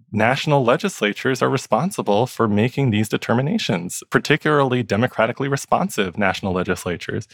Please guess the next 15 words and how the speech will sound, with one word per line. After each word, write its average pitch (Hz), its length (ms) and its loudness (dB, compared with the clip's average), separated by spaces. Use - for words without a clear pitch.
So 110 280 4
from 113 360 2
<laughs> 117 200 0
the 113 100 -2
United 113 460 2
Kingdom 127 560 0
to 95 140 -6
France 135 520 0
and 95 120 -2
Germany 135 500 0
and 113 80 2
New 101 140 2
Zealand, 120 420 0
in 127 160 6
general, 113 720 0